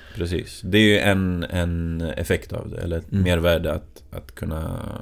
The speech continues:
Speaker 1: vistas på en plats som många andra är på också. För
Speaker 2: Mm.
Speaker 1: många av oss kommer ju från den bakgrunden att vi har börjat själva och gjort grejer själva i, till, till ganska stor extent, liksom. Här kan man hänga med, med andra också.
Speaker 2: Mm.
Speaker 1: Det är
Speaker 2: Är det
Speaker 1: grymt.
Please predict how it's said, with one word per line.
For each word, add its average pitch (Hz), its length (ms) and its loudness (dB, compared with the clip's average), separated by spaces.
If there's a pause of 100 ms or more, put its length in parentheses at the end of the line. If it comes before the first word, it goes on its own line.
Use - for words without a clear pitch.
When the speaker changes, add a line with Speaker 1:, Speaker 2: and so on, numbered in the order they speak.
(960)
Speaker 1:
vistas 95 480 4
på - 120 0
en 87 100 2
plats 87 320 2
som 87 400 -4
många 82 340 0
andra 80 280 -2
är 82 80 -4
på 82 200 -4
också. - 300 -6 (220)
För - 80 -6
Speaker 2:
Mm. 92 140 2
Speaker 1:
många 87 220 2
av 85 120 4
oss 82 100 0
kommer 82 220 0
ju 80 60 -2
från 80 180 -4
den 80 140 -2
bakgrunden 78 420 -2
att 80 180 -8
vi 78 60 -6
har 76 100 -4
börjat 82 380 -4
själva 78 460 -4
och 82 160 -6
gjort 85 200 -8
grejer 85 220 -4
själva - 460 -6
i, - 220 -12
till, 82 160 -8 (460)
till 85 120 -2
ganska 82 260 0
stor 82 260 -4
extent, - 380 -6
liksom. - 220 -10 (340)
Här 92 120 -2
kan 82 140 -2
man 82 120 0
hänga 82 220 0
med, 78 280 -2
med 80 120 -4
andra 87 180 -2
också. - 200 -10 (220)
Speaker 2:
Mm. 101 220 0 (320)
Speaker 1:
Det 101 60 -2
är 107 40 6
Speaker 2:
Är 113 80 10
det 143 60 4
Speaker 1:
grymt. 123 240 -2